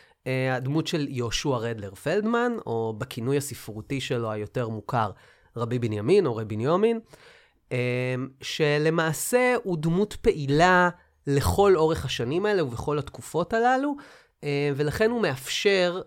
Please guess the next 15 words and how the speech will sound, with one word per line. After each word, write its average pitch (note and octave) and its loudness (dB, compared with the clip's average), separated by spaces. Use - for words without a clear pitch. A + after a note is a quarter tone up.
איזשהו D3+ -2
מבט C3 0
על, C#3 2
על A#2+ -4
ה-, A2+ -4
על A2+ -6
האופן A2+ -6
שבו A#2+ -4
העמדה A2+ -2
הדו-לאומית, A2 -6
אה, G#2 -6
מתעצבת. G2+ -14
אה, A#2 0
ובאמת, E3+ 2
אנחנו, D#3 2